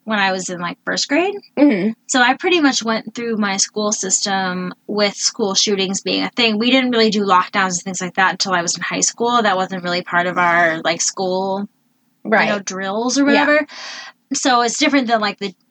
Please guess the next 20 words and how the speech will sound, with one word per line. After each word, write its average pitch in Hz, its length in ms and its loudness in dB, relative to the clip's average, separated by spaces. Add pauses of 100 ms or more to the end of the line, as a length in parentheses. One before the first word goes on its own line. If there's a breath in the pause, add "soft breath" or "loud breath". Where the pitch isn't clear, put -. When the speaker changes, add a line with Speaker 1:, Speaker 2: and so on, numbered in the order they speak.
Speaker 1:
Generation 208 600 -2
Z 185 300 -4
who 180 180 -6 (180)
is 180 260 -10
used 185 300 -6
to 214 80 -8
these - 200 -8
Speaker 2:
Right, 285 260 2
Speaker 1:
lockdown 196 120 -6
Speaker 2:
going - 0 -
Speaker 1:
drills 220 260 2
Speaker 2:
through 240 100 2
Speaker 1:
and 226 80 4
Speaker 2:
it - 20 4
Speaker 1:
things 208 60 4
Speaker 2:
all 202 100 6
Speaker 1:
like - 20 -4
Speaker 2:
the 208 60 -4
Speaker 1:
that. 294 80 2
Speaker 2:
time. 226 280 2